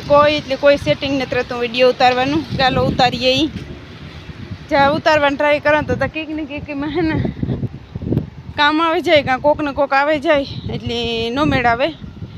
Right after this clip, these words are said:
ઉતારવાનું. નકર તો ઉતારવાની ટ્રાય કરતી હોય. ઓલો ગવારના વીડિયોનું તમને કીધું હતું, સુધારતી હતી ત્યારે કીધું હતું કે હાલો હું વીડિયોમાં મૂકી. જે બધું હિયા કમ્પ્લીટ કરી લીધું, રોટલું કરી લીધી, મહેમાન એમ જ નો મારથી ઉતર્યો. ને તે તો ખાવાની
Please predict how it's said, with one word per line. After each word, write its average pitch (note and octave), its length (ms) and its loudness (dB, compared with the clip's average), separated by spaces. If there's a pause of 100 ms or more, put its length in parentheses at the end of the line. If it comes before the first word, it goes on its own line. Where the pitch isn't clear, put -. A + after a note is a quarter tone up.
(400)
ઉતારવાનું. C4 580 0 (1300)
નકર B3+ 180 -4
તો C4 120 -2
ઉતારવાની B3+ 460 -2
ટ્રાય C4+ 220 -2
કરતી C4+ 360 -4
હોય. G3+ 180 -6 (920)
ઓલો C4+ 180 2
ગવારના C4+ 400 0
વીડિયોનું C#4+ 400 0
તમને C#4 240 -2
કીધું C#4+ 260 -4
હતું, - 180 -2
સુધારતી D4 460 0
હતી B3 140 -10
ત્યારે B3+ 220 -2
કીધું D4 200 -4
હતું B3 160 -4
કે - 80 -2
હાલો C4+ 260 2
હું B3 80 -4
વીડિયોમાં A#3+ 920 0
મૂકી. C#4+ 320 -4 (600)
જે C4 80 4
બધું C4 260 2
હિયા C4 220 2
કમ્પ્લીટ C4 400 -4
કરી C#4 180 0
લીધું, C#4 200 -2
રોટલું B3+ 240 -2
કરી C4+ 140 2
લીધી, C4 180 -2
મહેમાન C4+ 340 0
એમ C4 140 -2
જ B3+ 120 -4
નો C#4+ 160 4
મારથી B3 420 -2
ઉતર્યો. A3 240 -6 (760)
ને A#3+ 160 -2
તે C4 140 2
તો C4 220 0
ખાવાની C#4 580 0